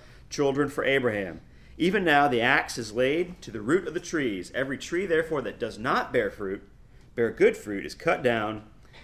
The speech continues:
and thrown into the fire. I baptize you with water for repentance, but he who is coming after me is mightier than I, whose sandals I am not worthy to carry. He will baptize you with the Holy Spirit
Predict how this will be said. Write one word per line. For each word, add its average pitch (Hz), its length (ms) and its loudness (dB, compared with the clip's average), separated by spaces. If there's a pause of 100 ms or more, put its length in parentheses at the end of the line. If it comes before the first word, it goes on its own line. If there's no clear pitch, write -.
and 107 140 -10
thrown 156 400 -4
into 127 140 -6
the 117 80 -2
fire. 131 500 2 (540)
I 165 180 6
baptize 151 580 6
you 123 60 0
with 110 160 -2
water 151 340 4
for 190 140 -2
repentance, 113 560 -4
but - 180 -8
he 202 540 -6 (200)
who 135 160 -4
is 139 120 -4
coming 175 380 0
after 175 320 0
me 107 380 -2 (300)
is 113 160 -6
mightier 127 460 0
than 131 140 -2
I, 110 300 0
whose 107 180 -10
sandals 151 540 -2
I 110 140 -6
am 107 120 -6
not 101 200 -8
worthy 139 280 -2
to 123 80 -12
carry. 131 500 0 (580)
He 143 100 -2
will 135 100 4
baptize 156 560 6
you 160 140 4
with 147 100 0
the 123 80 0
Holy 120 180 2
Spirit 151 520 2